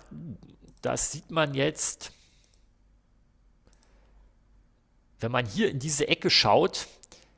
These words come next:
das ist der Knoten Ground, das ist der Masseknoten, das ist der Knoten null null eins, das ist der Knoten null null zwei, null null zwei. Ich gebe diesen Knoten mal noch Namen.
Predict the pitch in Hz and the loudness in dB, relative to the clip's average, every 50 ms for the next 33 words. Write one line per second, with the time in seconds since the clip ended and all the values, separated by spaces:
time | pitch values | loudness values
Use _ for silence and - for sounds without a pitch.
0 | _ _ _ _ _ _ _ _ _ _ _ _ _ _ - _ - 131 - - | _ _ _ _ _ _ _ _ _ _ _ _ _ _ -6 _ 0 0 2 0
1 | - - - - - - 143 139 147 139 147 139 123 117 110 98 - - - _ | 0 0 0 -2 -2 -2 -2 -2 -2 -2 -4 -6 -6 -6 -8 -10 -12 -18 -20 _
2 | - - 131 123 147 180 190 - 160 127 - - - - 135 110 113 - - - | 0 2 2 4 4 2 0 -2 -2 -2 -2 -2 0 0 0 2 2 0 0 -2
3 | - - - - 143 139 151 160 156 - 156 151 143 127 127 123 - - - - | -2 -4 -6 -4 -2 0 0 -2 -2 -6 -8 -8 -4 -2 -2 -2 -2 0 0 0
4 | - - 127 - - - 131 127 139 143 - 139 117 113 123 135 151 143 139 131 | 0 0 0 -2 -4 -6 -4 -4 -4 -4 -4 -4 -2 2 2 2 2 2 0 -2
5 | 123 - - - 101 120 143 156 156 - - 127 120 - 127 120 - - 127 - | -2 -2 -2 -2 0 0 -2 0 0 0 0 0 0 -2 0 0 0 -2 -2 -4
6 | - - 117 127 131 - - 123 117 113 117 117 131 135 127 120 117 - - - | -6 -6 -6 -6 -6 -6 -8 -8 -4 -2 0 0 0 0 -2 -4 -2 -2 -2 0
7 | - 110 107 110 123 139 147 160 165 165 - - - 127 143 156 151 143 - - | 2 2 2 2 2 2 0 -2 -2 -4 -8 -10 -8 -6 -4 -4 -4 -4 -2 0
8 | 135 120 120 127 139 147 151 - - - - - - - - - - _ _ _ | 2 4 4 4 4 2 0 -4 -10 -20 -20 -20 -20 -20 -20 -20 -20 _ _ _
9 | - 131 127 - - - - 117 101 123 170 214 - - - 143 151 131 139 147 | -4 -4 -4 -4 -6 -8 -12 -4 -2 0 0 0 -2 -6 -8 -6 -4 -4 -4 -4
10 | 131 - - - 123 123 143 185 226 220 - 160 147 139 127 123 131 131 131 120 | -4 -6 -6 -4 0 2 2 2 2 0 -2 -6 0 2 2 2 2 2 -2 -2
11 | - 123 117 104 101 92 104 123 160 156 127 120 143 170 190 208 | -2 -6 -4 0 2 2 4 2 2 2 0 -2 -2 -4 -8 -10